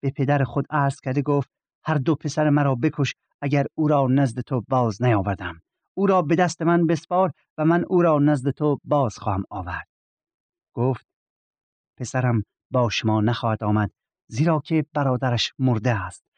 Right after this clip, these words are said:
و او تنها باقی است. و هرگاه در راهی که می‌روید زیانی بدو رسد، همانا مویهای سفید مرا با حزن به گور خواهید برد. اگر زیانی به بنیامین برسد، همانا مرا با حزن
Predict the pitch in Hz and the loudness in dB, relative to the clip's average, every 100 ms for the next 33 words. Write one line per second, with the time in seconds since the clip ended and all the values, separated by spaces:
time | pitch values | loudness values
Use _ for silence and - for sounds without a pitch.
0 | _ - 139 175 190 156 139 131 135 123 | _ -4 0 2 2 0 0 0 2 0
1 | 107 113 98 104 90 - _ _ _ 147 | 0 0 0 -6 -8 -12 _ _ _ -2
2 | 170 165 190 180 - _ - 180 160 208 | 0 2 2 2 0 _ -2 0 2 2
3 | 185 180 180 175 165 170 175 156 123 143 | 2 0 -2 2 4 4 2 0 -2 2
4 | 202 185 151 156 147 147 - 170 - _ | 4 4 4 2 2 2 0 -2 -2 _
5 | _ 190 196 175 165 151 _ - 180 175 | _ 2 4 4 4 2 _ -4 0 2
6 | 139 147 196 170 - 165 190 180 139 _ | 2 2 2 2 0 -4 0 0 -2 _
7 | _ - 151 170 147 113 147 147 113 139 | _ -4 0 2 2 0 2 2 2 0
8 | 135 120 - - 113 127 151 120 - - | 0 -2 -6 -14 -6 0 0 0 -8 -20
9 | 85 - - - _ _ _ _ 165 170 | -20 -20 -20 -20 _ _ _ _ -4 0
10 | 190 135 165 240 240 214 185 190 185 - | 2 2 2 4 6 4 2 2 0 -2
11 | _ 190 190 185 180 175 170 170 160 - | _ -2 2 4 4 6 4 4 0 0
12 | 170 - _ - 175 190 165 156 151 131 | -4 -4 _ -4 2 4 6 6 4 0
13 | _ - 139 160 143 110 139 131 113 95 | _ -4 0 2 2 0 0 2 2 2
14 | 135 123 95 87 | 2 2 0 -4